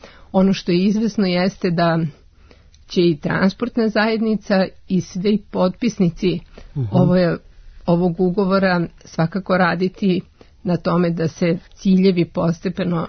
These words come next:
Speaker 1: i u regionu prepoznaju.
Speaker 2: I za kraj, e, da vas pitam, e, šta su standardi Evropske unije kada kažemo jači transportni sistem i koji projekti su u pripremi, a koji u realizaciji? Zapravo, šta je u planu?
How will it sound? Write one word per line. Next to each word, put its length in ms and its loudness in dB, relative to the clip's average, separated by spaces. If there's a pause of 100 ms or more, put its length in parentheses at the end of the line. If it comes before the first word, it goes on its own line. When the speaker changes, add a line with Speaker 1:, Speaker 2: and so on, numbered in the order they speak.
Speaker 1:
i 160 -4
u 80 0
regionu 760 -2
prepoznaju. 680 -4 (300)
Speaker 2:
I 100 6
za 160 4
kraj, 760 4
e, 40 2
da 140 0
vas 240 0
pitam, 600 2
e, 300 2
šta 240 0
su 180 0
standardi 640 4
Evropske 520 0
unije 340 4
kada 260 -2
kažemo 560 2
jači 520 2
transportni 760 2
sistem 560 2
i 80 2
koji 320 2
projekti 580 0
su 200 -4
u 40 -2
pripremi, 800 2
a 180 2
koji 600 2
u 220 2
realizaciji? 800 2
Zapravo, 580 0
šta 280 0
je 100 0
u 80 -4
planu? 400 -8